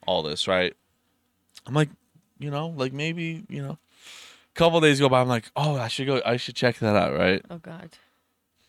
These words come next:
Speaker 2: Are you gonna play it on here? Please tell me you are.
Speaker 1: Well, let's do it. Fuck it.
Speaker 2: Yeah,
Speaker 1: Let's
Speaker 2: fuck it,
Speaker 1: just
Speaker 2: do it.
Speaker 1: play it on.
Speaker 2: Play it.
Speaker 1: I was like,
Speaker 2: Please play it. I'm ready. I'm here for this.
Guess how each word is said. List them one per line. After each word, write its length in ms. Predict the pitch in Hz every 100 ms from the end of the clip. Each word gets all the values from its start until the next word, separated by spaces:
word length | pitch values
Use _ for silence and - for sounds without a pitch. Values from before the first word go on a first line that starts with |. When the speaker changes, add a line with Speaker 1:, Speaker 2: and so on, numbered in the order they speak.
| _ _ _ _
Speaker 2:
Are 60 | 185
you 60 | 190
gonna 80 | 180
play 160 | 170
it 60 | 170
on 100 | 170
here? 160 | 190 180
Please 220 | 180 165
tell 120 | 165
me 100 | 160
you 100 | 160
are. 300 | 151 156 160 _ _ _ _ - _
Speaker 1:
Well, 220 | 139 131
let's 220 | 135 131 -
do 120 | 104
it. 140 | 87 -
Fuck 260 | 104 95
it. 60 | -
Speaker 2:
Yeah, 140 | 185 107
Speaker 1:
Let's 140 | 120
Speaker 2:
fuck 80 | -
it, 20 |
Speaker 1:
just 120 | 311
Speaker 2:
do 40 | 254
it. 40 |
Speaker 1:
play 140 | 123 107
it 40 | 101
on. 100 | 165
Speaker 2:
Play 80 |
it. 60 | 160 - _ -
Speaker 1:
I 560 | 143 170 202 214 208 180
was 180 | 165 135
like, 460 | 135 127 113 - _ _ _ _ _ -
Speaker 2:
Please 220 | 190 190
play 200 | 175 160
it. 140 | 135 _
I'm 120 | 170
ready. 260 | 160 156 156 _ _ _ _ _ - - _ - -
I'm 120 | 175 185
here 180 | 170
for 140 | 165 151
this. 380 | 143 160 -